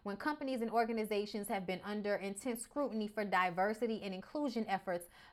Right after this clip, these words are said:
following the death of George Floyd, which resulted in a rise of the Black Lives Matter movement. In the past, television and movie, in the past, television and movie academies in particular felt the pressure to diversify their selections after the social media campaign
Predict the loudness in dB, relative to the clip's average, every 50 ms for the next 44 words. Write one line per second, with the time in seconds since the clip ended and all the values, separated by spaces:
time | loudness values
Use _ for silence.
0 | 0 4 6 8 8 8 6 4 4 4 4 4 2 4 6 4 4 4 4 -2
1 | -4 -2 2 4 4 4 2 0 -2 0 4 4 6 4 4 0 -8 -12 -18 -20
2 | -20 -14 0 4 4 4 6 4 2 6 8 10 10 10 8 6 4 4 4 2
3 | 0 0 4 8 10 10 12 10 10 8 6 2 0 -2 -2 -2 2 4 4 4
4 | 4 4 6 6 6 6 4 0 0 2 2 2 2 0 2 4 4 4 2 0
5 | -4 -12 -14 -14 -18 -20 -20 -20 -20 -20 -20 -20 -2 2 2 4 4 2 2 6
6 | 6 8 8 8 6 6 2 2 4 6 6 6 4 4 2 0 0 0 0 0
7 | 2 2 4 4 4 2 4 4 4 2 2 -2 0 0 2 2 0 -2 0 2
8 | 4 6 6 8 6 6 2 2 4 4 6 6 4 2 0 0 0 0 0 0
9 | 0 0 2 2 2 2 2 0 0 -2 -2 -4 -2 2 4 4 6 4 4 0
10 | 0 -2 -2 -4 -6 -6 -8 -2 -2 -2 0 2 2 4 4 4 2 2 -2 -10
11 | -20 -2 _ 4 4 4 4 0 2 4 4 4 4 2 0 2 0 2 2 0
12 | 0 2 2 2 2 2 0 -2 2 6 6 6 8 6 4 2 0 0 0 0
13 | -4 -2 2 2 2 2 2 -2 -4 -4 -6 -2 4 4 4 4 4 0 -2 -2
14 | 0 0 0 0 0 -2 -2 0 0 0 0 2 2 2 2 0 -2 -4 -2 -2
15 | -2 -2 -2 -2 -2 -2 -4 -6